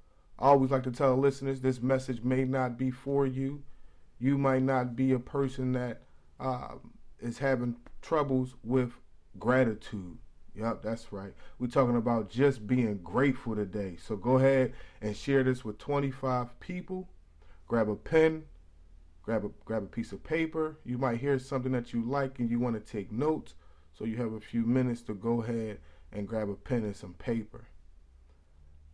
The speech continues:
This is episode five of series two. And if you didn't do so already, go and check out episode four, where we talk about the four keys of consistency.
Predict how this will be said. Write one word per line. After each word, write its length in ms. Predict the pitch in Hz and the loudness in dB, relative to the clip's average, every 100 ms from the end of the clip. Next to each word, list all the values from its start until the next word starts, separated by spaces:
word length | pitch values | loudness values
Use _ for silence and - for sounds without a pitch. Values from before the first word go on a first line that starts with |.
| - | -4
This 300 | 110 147 139 | 6 6 6
is 240 | 147 143 131 | 4 4 2
episode 600 | 139 135 127 139 123 120 | -2 -2 -2 0 0 0
five 480 | - 135 135 139 151 - - - - - - - - | 0 2 4 2 -4 -16 -20 -20 -20 -20 -20 -20 -16
of 100 | 104 | -16
series 500 | - 143 131 131 - | 0 4 6 2 -2
two. 320 | - 165 170 - - - - | -6 -6 -6 -12 -20 -18 -2
And 120 | 131 | 0
if 120 | 123 | 2
you 80 | 123 | 2
didn't 380 | 117 160 160 143 | 2 2 0 -2
do 180 | 160 | -6
so 280 | 170 160 156 | -6 -4 0
already, 420 | 156 156 165 175 180 - - | 2 2 0 0 -10 -16 -2
go 220 | 131 156 | 2 2
and 100 | 147 | 0
check 320 | - 156 139 | -2 -4 -4
out 240 | 143 135 - | -4 -4 -4
episode 640 | 117 131 135 131 135 123 120 | -8 -8 -8 -6 -4 -4 -6
four, 460 | - 135 127 90 127 | 2 4 4 2 -8
where 160 | 101 107 | -4 -2
we 140 | 120 | 0
talk 280 | 120 123 120 | -2 -4 -4
about 240 | 113 104 | -4 -4
the 80 | - | -6
four 380 | 104 - 156 156 | -12 -8 -2 -2
keys 500 | 151 - 151 151 139 | -4 -14 -14 -10 -6
of 160 | 131 120 | -6 -6
consistency. 880 | 113 104 139 139 135 101 - - | -12 -10 -6 -6 -6 -14 -14 -18